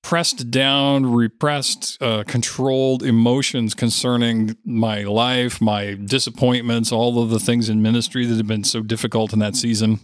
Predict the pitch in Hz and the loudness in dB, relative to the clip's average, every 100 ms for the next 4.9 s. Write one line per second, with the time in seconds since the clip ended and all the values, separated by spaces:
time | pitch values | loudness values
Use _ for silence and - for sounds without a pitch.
0 | _ _ _ _ 135 127 127 123 98 139 | _ _ _ _ -2 0 2 2 2 4
1 | 127 135 147 - 123 107 107 139 135 113 | 4 4 2 2 4 4 2 2 2 0
2 | 101 113 127 120 107 104 117 127 107 101 | 2 2 2 2 0 0 0 -2 -4 -10
3 | - _ - 117 131 127 113 110 107 117 | -16 _ -8 -4 -2 0 0 0 0 0
4 | 117 123 123 117 113 104 113 117 107 | 2 2 4 2 2 0 0 2 0